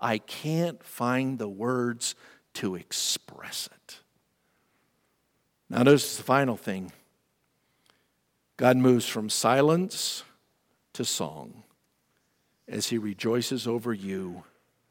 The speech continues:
with singing. See the end of verse seventeen?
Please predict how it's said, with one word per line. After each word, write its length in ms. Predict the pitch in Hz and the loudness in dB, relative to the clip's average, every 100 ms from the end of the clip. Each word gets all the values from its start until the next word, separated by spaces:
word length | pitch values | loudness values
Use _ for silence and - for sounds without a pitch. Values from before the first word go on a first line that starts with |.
| _ | _
with 480 | 92 98 98 - - _ _ _ _ | -8 -6 -6 -10 -20 _ _ _ _
singing. 680 | - - - 92 76 - - _ _ _ _ _ _ _ _ _ _ _ - _ | -10 -6 -4 -6 -10 -16 -20 _ _ _ _ _ _ _ _ _ _ _ -20 _
See 220 | - 123 | -4 -2
the 200 | 120 117 | 2 4
end 200 | 123 127 | 2 0
of 100 | 113 | -2
verse 280 | 117 120 - | -2 -2 -2
seventeen? 840 | - 117 127 120 123 120 131 120 | 0 -2 -2 -8 -4 -4 -4 -10